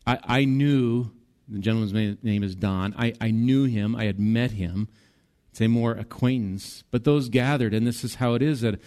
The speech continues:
at a funeral, those gathered, those closest, they knew Don. They knew him. They had stories from him. His, and his wife knew him in a much closer way,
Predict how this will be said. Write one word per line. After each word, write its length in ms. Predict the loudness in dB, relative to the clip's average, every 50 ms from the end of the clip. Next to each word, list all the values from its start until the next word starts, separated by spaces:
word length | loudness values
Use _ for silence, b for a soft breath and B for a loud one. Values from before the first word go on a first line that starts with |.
| B B B B
at 80 | B 0
a 40 | 0
funeral, 340 | 0 2 2 2 2 2 2
those 240 | 0 0 0 0
gathered, 500 | 0 0 2 2 2 2 2 2 0 0
those 220 | 2 2 0 0 0
closest, 720 | -2 0 2 2 2 2 0 -4 -6 -6 -6 -8 -4 0
they 340 | 2 2 4 4 2 2 0
knew 640 | 0 0 0 2 2 2 2 2 2 0 0 -4 -6 b b b b b b b b b -2
Don. 440 | 0 2 2 2 2 0 -2 -2 2
They 140 | 2 4
knew 260 | 4 4 4 4 2 2
him. 200 | 2 0 0 0
They 120 | 0 0
had 160 | 0 0 -2
stories 800 | -2 -6 -4 0 2 2 4 4 4 2 2 0 0 -2 -6 -10 -18 b b b b b b
from 220 | _ 0 2 2
him. 220 | 2 2 0 0 0
His, 240 | 2 2 2 2 0 B B B B
and 100 | B 2
his 220 | 2 2 2 0 0
wife 440 | 0 2 2 4 4 2 2 0 0
knew 280 | 2 4 4 4 4
him 320 | 4 2 2 0 -2 -4 B B B B
in 120 | 2 2 4
a 80 | 4
much 280 | 4 2 0 -2 -4 -8
closer 640 | -8 -2 2 2 4 4 2 0 -2 -2 -2 -2 0
way, 340 | 0 -2 -4 -4 -8 -10